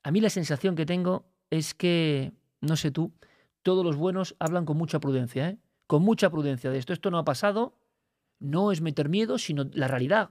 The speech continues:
Joder, que, que es que no ha pasado, que pasaba al principio lo mismo, que nadie lo creía. Lil Yen Wang, que mañana hablo de él, o como se diga, y de su compañera, de los primeros que anuncian la, la historia de Wuhan. Ya veréis qué sorprendente lo de mañana, Cover Up,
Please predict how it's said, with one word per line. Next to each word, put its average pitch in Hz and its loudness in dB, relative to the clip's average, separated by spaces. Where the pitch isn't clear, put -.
Joder, 214 2
que, 147 -12
que - -12
es 151 -8
que 208 -6
no 220 -4
ha 214 -4
pasado, 180 0
que 143 -8
pasaba 208 -2
al 214 0
principio 180 -2
lo 160 0
mismo, 226 -2
que 160 -4
nadie 208 0
lo 196 2
creía. 214 0
Lil 208 0
Yen 175 0
Wang, 165 -2
que - -6
mañana 151 -2
hablo 147 0
de 147 -2
él, 196 -2
o - -2
como 120 -4
se 123 -4
diga, 156 0
y 143 -2
de 135 2
su 127 -4
compañera, 123 -2
de 131 2
los 131 0
primeros 151 0
que 135 -4
anuncian 139 -2
la, - -6
la - -4
historia 139 -2
de 143 0
Wuhan. 143 -2
Ya 139 4
veréis 156 0
qué 160 -4
sorprendente 147 0
lo 139 4
de 131 2
mañana, 135 -2
Cover 147 2
Up, 175 -2